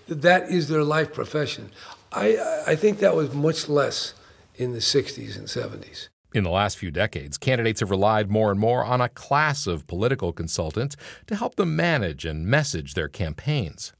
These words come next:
Speaker 1: Now you're just a mercenary. You, you run a campaign, then you run somebody else's campaign.
Speaker 2: Did you resist that?
Speaker 1: I do still feel a little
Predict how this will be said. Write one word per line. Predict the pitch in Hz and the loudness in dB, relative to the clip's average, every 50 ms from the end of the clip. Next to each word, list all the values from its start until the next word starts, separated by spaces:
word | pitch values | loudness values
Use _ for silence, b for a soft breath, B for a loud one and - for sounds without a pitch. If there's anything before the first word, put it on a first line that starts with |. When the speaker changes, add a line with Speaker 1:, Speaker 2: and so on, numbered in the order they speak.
| _ | _
Speaker 1:
Now | - 170 180 190 180 160 | 2 4 6 6 6 4
you're | 151 139 139 143 139 | 2 -2 -4 -4 -4
just | 127 127 147 - - 147 | -2 -2 -2 -2 -2 -2
a | |
mercenary. | 135 135 160 175 - - 139 123 104 101 - - | 0 0 0 0 0 -2 -6 -8 -10 -10 -12 -10
You, | - 139 | -10 -10
you | - - - 131 131 67 67 - - | -8 -8 -8 -10 -10 -12 -12 -12 -8
run | - 67 67 | -6 -4 -4
a | 69 67 | -4 -4
campaign, | - - 73 67 120 - - 76 76 | -2 -2 -2 -2 0 0 0 2 2
then | 76 73 69 | 0 0 -2
you | 67 64 | -2 -2
run | 65 67 65 | -4 -4 -4
somebody | - - 143 123 127 - | -2 -2 -2 -2 -2 -4
else's | 62 147 143 - - | -4 -4 -4 -6 -6
campaign. | - 156 151 143 139 - 143 139 139 143 - _ _ _ - | -4 -4 -4 -2 -2 -4 -6 -4 -6 -8 -10 _ _ _ -4
Speaker 2:
Did | 107 104 107 98 | 0 0 2 2
you | 98 92 | 2 0
resist | 87 85 85 92 95 - - | 0 0 0 0 -2 -2 -2
that? | 113 95 92 - - - - _ _ _ _ _ - | -2 -4 -6 -6 -8 -12 -20 _ _ _ _ _ -2
Speaker 1:
I | - 165 | -2 0
do | 127 160 180 | 2 2 0
still | 160 - - - 196 185 165 | 0 0 2 2 4 4 2
feel | - - 147 139 110 | 0 -2 -4 -4 -4
a | 104 101 98 123 | -4 -8 -8 -8
little | 123 123 113 113 110 110 | -10 -10 -10 -10 -12 -16